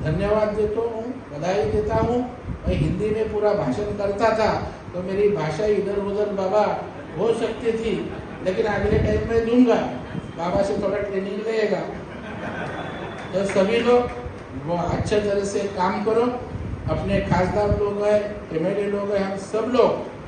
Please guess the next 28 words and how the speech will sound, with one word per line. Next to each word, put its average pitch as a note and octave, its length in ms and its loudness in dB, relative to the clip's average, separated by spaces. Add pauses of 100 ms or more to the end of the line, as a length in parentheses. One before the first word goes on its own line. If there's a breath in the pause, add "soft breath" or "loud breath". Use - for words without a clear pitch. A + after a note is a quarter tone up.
(140)
आपके F#3 460 2
पीछे G3+ 360 -2
ताकत G3 480 -2
से A#3+ 240 0
हैं, B3 380 4 (160)
कोई F#3+ 180 0
चिंता F#3+ 460 0
करने G3 380 0
का G3 140 0
कारण F#3+ 540 0
नहीं, B3+ 280 6
क्योंकि - 560 -6
पहले F#3+ 420 2
जो B3 120 4
भारतीय A3+ 400 2
जनता A3+ 420 4
पार्टी - 280 2
के A4+ 260 4 (880)
कार्यकर्ता - 680 6
काम C4 400 2
करते B3+ 280 2
थे, A#3 240 2 (380)
लेकिन G#3 160 -6
उनके G#3 320 -4
पीछे G#3+ 280 -8
कोई F#3+ 180 -10
नहीं D#3+ 320 -8
था। - 180 -18